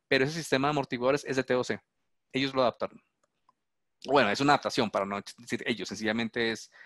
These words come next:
el origen es la simpleza de lo que les acabo de mostrar. Bien, entonces, así funciona la agregación. Aquí es el tema de la incertidumbre. Puntos de venta, altísima incertidumbre. Centro de distribución, menor incertidumbre. Proveedores, mucho menor incertidumbre.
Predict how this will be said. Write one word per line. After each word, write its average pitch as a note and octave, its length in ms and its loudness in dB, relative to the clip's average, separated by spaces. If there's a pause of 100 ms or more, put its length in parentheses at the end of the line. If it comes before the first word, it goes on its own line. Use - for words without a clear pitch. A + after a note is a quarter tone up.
(160)
el B2 120 0
origen C#3 260 2
es D#3 160 2
la D#3 100 4
simpleza C#3 420 2
de D#3 40 4
lo D#3 80 0
que C#3 80 0
les A#2+ 60 0
acabo A#2 200 2
de B2 60 2
mostrar. A2 320 -4 (1900)
Bien, B2 280 6 (380)
entonces, D3 380 6
así A#2 140 2
funciona F#3 460 6 (200)
la C3+ 80 6
agregación. C3+ 440 6
Aquí A#2 160 2
es C#3 60 4
el D#3 80 6
tema D#3+ 180 4
de E3 40 6
la D#3+ 40 6
incertidumbre. A#2+ 540 2 (280)
Puntos D#3+ 280 2
de D#3+ 100 6
venta, F#3 280 4
altísima D3 480 4
incertidumbre. E3 540 2
Centro D3 280 0
de D#3 60 4
distribución, D#3 420 -2
menor B2+ 340 4
incertidumbre. D#3+ 600 0 (220)
Proveedores, C3 640 8
mucho E3+ 360 6
menor B2+ 160 2
incertidumbre. A2+ 580 -4